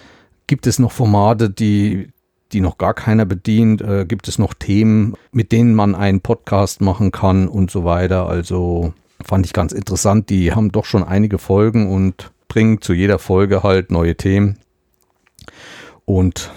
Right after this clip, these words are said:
man kann da nur lernen, so als Podcaster. Das war's eigentlich in dieser Richtung. Ja, und dann möchte ich auch noch mal erinnern an den Podcast von Frank Backhaus. Es waren ja jetzt Feiertage.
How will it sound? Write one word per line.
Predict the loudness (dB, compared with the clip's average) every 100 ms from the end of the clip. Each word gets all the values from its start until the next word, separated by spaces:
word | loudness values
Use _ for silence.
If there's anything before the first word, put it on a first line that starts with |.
| -20 -10 -2
man | 0 2
kann | 2 2
da | 2
nur | 2 2
lernen, | 2 0 -2 -6
so | -6 -4
als | -4 -6
Podcaster. | -6 -8 -2 0 0 0 -2 -4 -12 _ _ _
Das | -8 -4 -2
war's | -2 -2
eigentlich | -2 0 0
in | -4
dieser | -2 0 0
Richtung. | 0 0 0 0 _ _ _ _ -4
Ja, | 0
und | 0 2
dann | 2
möchte | 0 0 0
ich |
auch | 0
noch | 0 0
mal | 0 2 0 -2 _ -8
erinnern | -2 0 2 2 0
an | -2 -2
den | 0 0 -2 -4 _ _ _ _ _ _ _ _ _ _ -6
Podcast | -4 -2 -2 -2 -2
von | 0 0 -2 -6
Frank | -4 -4 -2
Backhaus. | -4 0 0 0 -4 -14 -16
Es | -6
waren | -4
ja | -2
jetzt | -4 -2
Feiertage. | 0 2 0 0 0 2 2